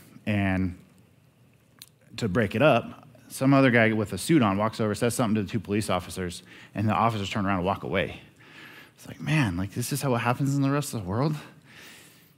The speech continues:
And just through that time there, I got to, it, God just, like, totally changed my perspective of the world. He totally changed how I viewed life and how I viewed how things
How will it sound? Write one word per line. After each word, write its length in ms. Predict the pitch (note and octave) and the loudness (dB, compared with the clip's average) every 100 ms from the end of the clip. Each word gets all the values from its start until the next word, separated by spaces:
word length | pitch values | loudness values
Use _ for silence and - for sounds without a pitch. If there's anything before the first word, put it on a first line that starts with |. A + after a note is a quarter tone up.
| - | 0
And 160 | B2+ A2+ | 4 6
just 260 | A2 - | 4 0
through 220 | - D3 D3+ | 2 6 8
that 180 | C3+ | 6
time 320 | - C3 C3 A#2+ | 4 4 6 6
there, 200 | G2+ G2+ | 6 4
I 80 | |
got 160 | G#2 G#2 | 2 0
to, 180 | - - | -2 -4
it, 100 | G2+ | 2
God 220 | A2+ A#2+ | 4 4
just, 180 | G#2 - | 2 -2
like, 140 | G#2+ | -4
totally 380 | - B2 A#2+ A2 | -2 -2 0 0
changed 520 | - - A2 G2+ F2 | -2 0 2 2 0
my 140 | G2 F#2 | -2 -4
perspective 480 | F#2+ - F#2+ F2+ | -6 -4 -4 -4
of 60 | F2 | -6
the 60 | F2+ | -2
world. 220 | G2 F2+ | 0 0
He 80 | F2+ | 0
totally 280 | A2+ G#2+ | 0 0
changed 580 | G2 A2+ G#2+ F#2+ F2+ - - - - - - - | 0 2 2 2 -2 -8 -18 -20 -20 -20 -20 -20
how 440 | - A#2 A2 G2+ - | -4 0 4 4 4
I 220 | G#2 G2+ | 2 2
viewed 640 | F#2 F#2+ A2 G#2+ G2+ F#2+ G2 G2+ - - - | 0 0 2 4 2 -2 -8 -16 -20 -20 -6
life 320 | G#2+ A2+ G#2+ | 0 0 0
and 80 | G2+ | -4
how 200 | G#2 G#2 | -2 0
I 140 | G2 | 0
viewed 300 | F#2+ G2 F#2+ | 0 -2 -2
how 160 | F#2 A2 | -4 -6
things 420 | - A2+ F#2 - | 0 0 0 -6